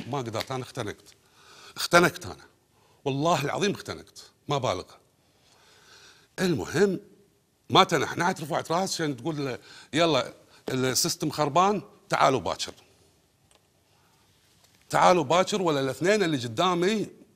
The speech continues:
من أهل الله هذيل كأنهم حمام بر، شت، راحوا. يا. قلت له: "هي، هي، تعالي لحظة. وين باكر؟ أنا بشهادتي اليوم." سكر التليفون، حاكيني.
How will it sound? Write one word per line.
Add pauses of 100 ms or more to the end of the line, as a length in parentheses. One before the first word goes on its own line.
(140)
من
أهل
الله
هذيل
كأنهم
حمام
بر،
شت،
راحوا. (260)
يا. (800)
قلت
له:
"هي،
هي،
تعالي
لحظة. (420)
وين
باكر؟
أنا
بشهادتي
اليوم." (1080)
سكر
التليفون،
حاكيني.